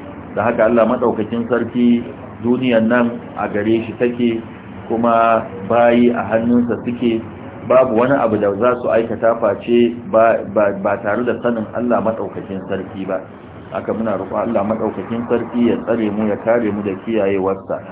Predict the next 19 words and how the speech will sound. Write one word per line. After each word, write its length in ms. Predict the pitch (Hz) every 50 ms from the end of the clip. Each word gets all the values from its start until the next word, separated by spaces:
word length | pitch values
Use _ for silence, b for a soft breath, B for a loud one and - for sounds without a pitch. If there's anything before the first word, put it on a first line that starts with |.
| - - - - - - - - -
Kuma 240 | - 87 98 101 98
wannan 400 | 101 107 113 117 117 113 104 98 -
cuta 340 | - 98 95 95 113 110 113
muna 240 | 113 117 117 107 98
roƙon 320 | 101 101 98 107 107 104
Allah 160 | 110 110 98 101
maɗaukakin 560 | 107 104 117 107 - - 95 - 104 104 107
sarki 400 | - 107 104 107 - 113 110 107
ya 80 | 104 92 82 - 110
ƙara 560 | 113 120 120 117 113 110 107 104 104 101 - - - -
kawo 260 | 104 104 107 110 107 104
sauƙi 400 | - 110 110 107 107 120 117 -
a 60 | - - - -
cikinta. 480 | 104 - 127 127 127 120 123 113 110 110 - - - - - - - - - - - -
Wanda 600 | 107 120 127 120 113 107 104 101 98 95 - - - -
wannan 320 | - 110 113 113 113 101 95 -
cuta 240 | 98 95 - 107 107
ta 160 | 107 117 113 113 -
same 320 | 104 95 95 104 113 117